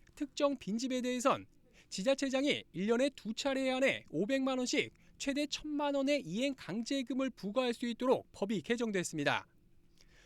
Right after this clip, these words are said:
또 철거 조치 명령을 받은 소유주가 이행하지 않을 땐 강제 철거할 수 있도록 하는 등 지자체장의 권한이 강화됐습니다.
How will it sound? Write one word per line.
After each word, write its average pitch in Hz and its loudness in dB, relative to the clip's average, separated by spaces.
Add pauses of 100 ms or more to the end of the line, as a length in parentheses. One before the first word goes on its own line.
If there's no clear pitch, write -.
(140)
또 294 0
철거 311 -2
조치 294 0
명령을 269 2
받은 254 0
소유주가 240 2
이행하지 240 -2
않을 233 -2
땐 175 0 (340)
강제 214 0
철거할 294 -2
수 - -4
있도록 254 -4
하는 247 -2
등 202 2 (320)
지자체장의 262 0
권한이 214 0
강화됐습니다. 180 2